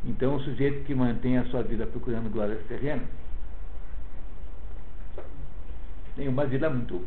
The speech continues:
pobre, né? Muito, potencialmente muito pobre. Que é, que é o caso de toda a estrela em, tem um filme muito bonito chamado Sunset Boulevard. Quem, quem não, quem não viu isso, acho que o nome em português é O Crepúsculo dos Deuses,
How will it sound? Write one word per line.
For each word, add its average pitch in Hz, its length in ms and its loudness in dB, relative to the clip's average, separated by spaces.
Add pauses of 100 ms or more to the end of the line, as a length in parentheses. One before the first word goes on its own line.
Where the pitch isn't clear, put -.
pobre, 147 320 0
né? - 140 0 (240)
Muito, 135 200 0
potencialmente 151 800 0
muito 147 300 -2
pobre. 107 280 -2 (2000)
Que 143 200 0
é, 143 320 0 (100)
que 156 100 0
é 127 240 0 (200)
o 87 100 -2
caso 143 360 -2
de 165 120 -4
toda 147 340 -2
a 170 60 -2
estrela 143 580 -2
em, 135 160 0 (220)
tem 135 160 0
um 123 120 0 (120)
filme 147 260 2
muito 160 380 0
bonito 117 400 -2
chamado 117 340 -2 (140)
Sunset 151 400 -2 (100)
Boulevard. 131 440 0 (1080)
Quem, 135 340 -2
quem 147 180 -2
não, 139 240 -2
quem 131 160 -2
não 131 160 0
viu 127 260 0
isso, 151 240 0
acho 139 220 0
que 143 100 -2
o 127 180 -2
nome 135 280 0
em - 20 0
português 131 480 -2
é 131 60 2
O 123 40 0
Crepúsculo 127 680 -2
dos 120 220 -2
Deuses, 113 380 0